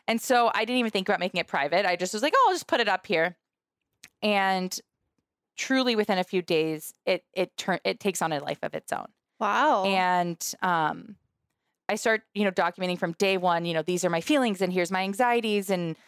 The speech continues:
Speaker 1: this is my surgery," and truly going through sharing this, like, photo diary on Instagram. And, you know, s-, people start noticing. And, um, I think the first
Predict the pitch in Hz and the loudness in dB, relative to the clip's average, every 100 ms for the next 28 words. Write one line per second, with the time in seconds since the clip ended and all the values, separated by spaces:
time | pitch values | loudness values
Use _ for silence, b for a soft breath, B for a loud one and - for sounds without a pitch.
0 | b 185 180 170 185 - 277 247 233 214 | b -6 -6 -4 -4 0 2 2 2 4
1 | 202 190 170 - - 254 247 202 _ 190 | 4 2 0 -6 -4 0 0 -4 _ 0
2 | 190 180 - - 185 214 208 - 190 196 | 2 -2 -6 -12 -4 2 2 2 0 0
3 | 180 170 - - - 202 202 - 170 180 | 0 -2 -4 -4 -2 2 0 0 0 2
4 | 170 165 160 185 202 170 214 - 226 160 | 0 -4 -4 0 0 0 -4 -4 0 2
5 | 151 156 - _ _ _ _ _ _ _ | 2 -2 -12 _ _ _ _ _ _ _
6 | _ _ 214 214 208 202 196 - - 220 | _ _ 0 2 2 0 -2 -8 -2 0
7 | 202 - 247 233 240 196 214 262 294 240 | 0 -2 -2 0 0 2 2 2 0 0
8 | 220 - 208 202 202 196 202 - 185 180 | 0 -2 0 2 0 -2 -4 -2 0 0
9 | - 196 208 - 202 - 190 196 - - | -2 -4 -4 -2 -6 0 0 0 -4 -10